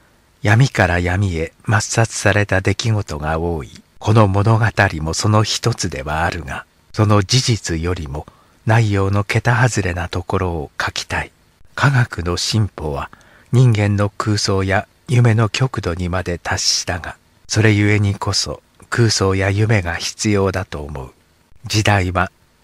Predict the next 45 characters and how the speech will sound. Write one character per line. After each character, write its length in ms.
徳 280
川 280
氏 200
の 160
末 140
期、 180
御 100
三 240
家 200
の 180
一 320
で 200
あ 120
る 220
房 180
藩 340
が 220
イ 40
ス 100
パ 160
ニ 160
ア 100
と 260
結 320
ん 100
で 100
政 320
権 320
を 140
転 160
覆 340
し 220
よ 140
う 60
と 140
し 180
た 160
が、 180
危 320
う 20
く 300
摘 260
発 220
さ 180
れ 160